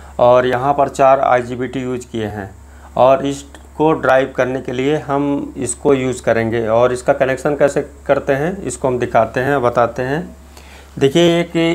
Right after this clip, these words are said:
एग्जांपल है, उदाहरण है, और यहाँ पर देखें ये है एक नंबर और ये है दो, तीन, चार। तो यहाँ पे जो है ये सीधे हम इसको जो है ऐसे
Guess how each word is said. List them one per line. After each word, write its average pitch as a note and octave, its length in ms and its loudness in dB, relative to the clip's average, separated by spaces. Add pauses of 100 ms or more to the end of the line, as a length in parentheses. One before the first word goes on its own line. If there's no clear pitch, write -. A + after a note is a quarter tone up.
(180)
एग्जांपल C#3 520 0
है, B2+ 160 -2
उदाहरण B2+ 380 0
है, C#3+ 300 -6 (380)
और C#3 240 6
यहाँ D3 200 0
पर D#3+ 160 -4
देखें D3+ 280 -6
ये D#3 360 0
है D#3+ 180 0
एक C#3 340 0
नंबर C#3 500 2 (160)
और C3 320 4
ये C#3 140 -2
है C3+ 120 -2
दो, C#3 320 -2
तीन, C#3 540 -6
चार। A#2+ 480 2 (420)
तो B2+ 80 -2
यहाँ B2+ 360 2
पे D#3+ 160 0
जो D3+ 120 2
है D#3+ 380 -2 (1900)
ये D3+ 320 2
सीधे D3+ 460 -2
हम D#3 360 2
इसको C3+ 400 -6
जो C3+ 160 -2
है D#3+ 320 0 (360)
ऐसे C#3 300 -4